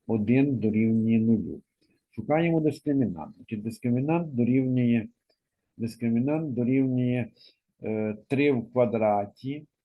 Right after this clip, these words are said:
тобто b це дорівнює три, три в квадраті, відняти чотири, помножити на а, тобто помножити на два, і помножити на один. Е,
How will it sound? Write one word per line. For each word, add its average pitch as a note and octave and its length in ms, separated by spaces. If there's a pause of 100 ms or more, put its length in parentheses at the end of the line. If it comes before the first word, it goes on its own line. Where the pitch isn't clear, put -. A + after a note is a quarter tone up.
(260)
тобто B2 280
b A2+ 420
це A#2 140
дорівнює G#2 600
три, A#2+ 220
три C3+ 220
в B2+ 120
квадраті, G#2 580
відняти B2+ 640
чотири, A2+ 680
помножити D3+ 680
на B2 120
а, G#2+ 460
тобто A#2+ 240
помножити C#3 400
на C#3 140
два, C#3 320 (500)
і - 20
помножити D#3 420
на B2+ 180
один. F2+ 500 (640)
Е, A2 340